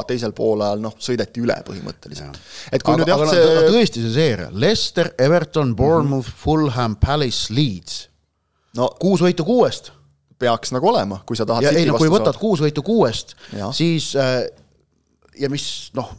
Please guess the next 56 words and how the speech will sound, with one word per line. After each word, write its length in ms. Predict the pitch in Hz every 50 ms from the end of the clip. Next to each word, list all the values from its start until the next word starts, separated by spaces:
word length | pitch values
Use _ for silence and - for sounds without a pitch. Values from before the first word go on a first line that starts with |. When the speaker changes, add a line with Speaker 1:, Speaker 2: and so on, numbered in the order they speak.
| -
Speaker 2:
ei 80 | 139 143
ole 200 | 147 156 156 160
ühestki 260 | 165 151 127 - - 147
otsast, 540 | 151 147 - 135 113 113 - - - - 120
äh, 140 | 120 117 117
võimatu. 540 | 117 147 165 160 151 123 104 - _ - 135
Speaker 1:
Ei 40 | 143
oleks 220 | 143 139 143 -
ulme, 280 | 160 160 151 131 110 101 104 104
jah. 100 | 110 131
Speaker 2:
No 80 | 147
okei, 140 | 147 156 131
Fulham 320 | - 156 180 175 143 131 127
on 100 | 123 127
võõrsil, 460 | 156 175 170 147 113 - 120 110 117
aga 220 | 117 113 117 113 117 - - - 95 123
noh, 100 | 120 - - - - _ _ -
okei. 300 | - 156 165 139 127 113 110 127 151
Speaker 1:
No 140 | 170 185 196 196 196
ikkagi, 220 | - 156 131 131 160
Speaker 2:
Arsenal 260 | 151 135 143 127 127
on 60 | 123
Speaker 1:
ütleme, 60 | 139 160
Speaker 2:
võimas. 240 | 139 127 101 - - - - - - - -
Speaker 1:
jah. 240 | - 117 120 120 120 -
Speaker 2:
Äh, 200 | - 127 127 127 127
et, 100 | 127 -
Speaker 1:
Tahad 240 | 147 143 147 143 123
Speaker 2:
ähm, 60 | -
Speaker 1:
võita 240 | 190 101 90 - 123
liigat, 320 | 135 139 127 127 - -
siis 160 | - 123 - -
sa 80 | -
pead 240 | 123 127 120 - - _ -
Fulhamist 300 | - 156 139 123 110 123
Speaker 2:
jaa, 160 | 131 120 101 95 143
Speaker 1:
jagu 160 | 123 120 95
saama. 140 | 110 127 -
Speaker 2:
aga 80 | 135 -
kui 160 | 147 160 180
võtab 280 | 214 220 - 135 - -
kuus 160 | 160 160 135 127
võitu 240 | 131 123 - 117
kuuest, 320 | - 139 151 143 113 - 113
mis 140 | 101 - 131
ei 40 | 143 185
ole 160 | 190 156 117
võimatu, 500 | 117 139 143 123 107 98 92 - 104 98
siis 360 | 98 117 117 107 - - -
Speaker 1:
Mhm. 140 | 110 95 107
Speaker 2:
see, 300 | 117 139 160 170 165 135 107
mõtle, 340 | 120 160 175 - - 110
millisesse 340 | 104 110 101 101 - - - -
plindrisse 480 | 135 160 170 143 117 101 92 - - 117
asetab 220 | 113 110 - - -
City. 320 | - 143 143 - - -